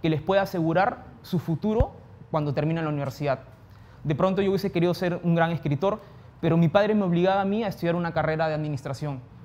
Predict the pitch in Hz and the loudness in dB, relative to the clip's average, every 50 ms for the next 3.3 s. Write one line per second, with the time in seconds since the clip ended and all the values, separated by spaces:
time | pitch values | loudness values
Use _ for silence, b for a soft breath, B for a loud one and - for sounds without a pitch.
0 | - - - - 151 143 135 143 151 151 160 165 160 165 165 170 180 180 - - | -20 -16 -8 -4 -2 -2 -2 -2 -2 -2 -2 0 0 -2 -2 -2 -2 -4 -6 -10
1 | 131 - - 143 147 165 185 190 190 180 170 156 - 175 175 175 165 160 160 170 | -14 -10 -6 -2 0 2 2 2 2 0 0 0 2 2 2 2 2 0 2 0
2 | 180 208 208 - 151 - 156 151 151 151 160 160 160 165 160 156 - 156 - 151 | 0 0 -2 -6 -8 -6 -4 -4 -2 0 -2 -2 0 0 -2 -2 -4 -6 -4 0
3 | 147 147 139 131 120 | 0 0 0 -2 -4